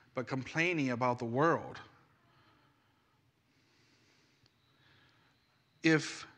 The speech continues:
th-, it keeps putting us in this reactionary position where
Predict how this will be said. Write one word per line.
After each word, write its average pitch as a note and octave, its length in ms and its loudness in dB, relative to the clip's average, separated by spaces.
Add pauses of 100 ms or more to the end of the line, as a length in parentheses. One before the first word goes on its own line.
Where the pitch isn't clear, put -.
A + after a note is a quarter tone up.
(180)
th-, C3+ 260 -6 (1000)
it D#3 80 0
keeps A3 320 2
putting F#3+ 360 -2
us E3 180 0
in D#3+ 40 -4
this D3 200 -2
reactionary D#3 1080 2 (460)
position C#3+ 680 2
where C3 320 0